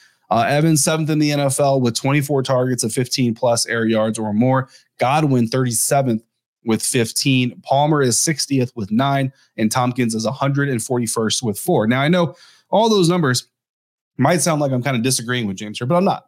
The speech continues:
I'm not. I'm just laying out the facts for you, right? But here's the bottom line, and this is where James is coming from.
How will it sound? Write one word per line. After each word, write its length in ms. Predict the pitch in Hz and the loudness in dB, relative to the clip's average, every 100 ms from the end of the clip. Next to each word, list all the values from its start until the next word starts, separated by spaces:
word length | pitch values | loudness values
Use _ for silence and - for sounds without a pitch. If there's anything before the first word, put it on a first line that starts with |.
| _ | _
I'm 100 | 135 | -2
not. 160 | 151 92 | 0 0
I'm 80 | 120 | -4
just 200 | 120 113 | -4 -2
laying 240 | 117 139 160 | 0 2 2
out 120 | 151 | 0
the 60 | |
facts 320 | 139 135 120 - | -2 -2 -2 -4
for 140 | 104 | -2
you, 80 | 104 | 0
right? 140 | 123 | 0
But 100 | 127 | 0
here's 200 | 139 302 | 2 2
the 60 | 214 | 2
bottom 280 | 170 135 120 | 2 2 0
line, 240 | 117 - _ _ | -2 -6 _ _
and 100 | 151 | -2
this 60 | 196 | 0
is 80 | 208 | 2
where 140 | 175 | 2
James 240 | 143 135 110 | 2 0 0
is 40 | |
coming 220 | 123 98 | -4 -6
from. 220 | 95 80 | -6 -8